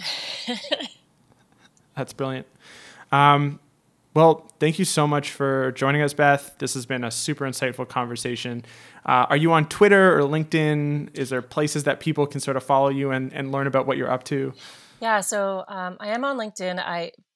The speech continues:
Speaker 1: I don't, I should be on Twitter more so, but I just, I'm not very good about that. But I am on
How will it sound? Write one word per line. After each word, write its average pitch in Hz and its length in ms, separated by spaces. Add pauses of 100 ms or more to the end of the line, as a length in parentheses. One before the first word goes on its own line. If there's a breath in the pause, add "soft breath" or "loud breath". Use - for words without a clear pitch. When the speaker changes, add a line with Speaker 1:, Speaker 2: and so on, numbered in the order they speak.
(100)
Speaker 1:
I 175 220
don't, 180 360 (380)
I 190 160
should 185 400
be 170 120
on 165 140
Twitter 165 300
more 160 400
so, 160 220
but 156 120
I 160 120
just, - 680 (180)
I'm 165 160 (140)
not 151 260
very 151 180
good 147 120
about 151 260
that. 151 280
But 170 220
I 185 80
am 202 280
on 175 480